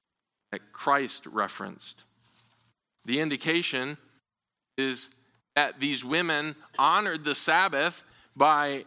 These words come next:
not walking far to the tomb, and they prepared spices after the Sabbath, and they were coming to anoint Jesus' body.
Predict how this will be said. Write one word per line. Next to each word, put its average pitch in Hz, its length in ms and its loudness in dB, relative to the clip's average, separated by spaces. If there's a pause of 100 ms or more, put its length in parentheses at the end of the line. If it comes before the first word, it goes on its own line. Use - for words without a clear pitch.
not 156 320 6
walking 165 520 2
far 151 340 4
to 151 140 -12
the 147 100 2
tomb, 151 480 -2 (320)
and 147 400 2
they 151 100 6
prepared 160 640 0 (120)
spices 160 840 0 (420)
after 165 440 6
the 139 100 0
Sabbath, 170 600 0 (340)
and 147 320 0 (200)
they - 60 -4
were 160 140 2
coming 180 520 2 (580)
to 156 420 2
anoint 175 720 -2 (680)
Jesus' 160 540 -2
body. 147 580 4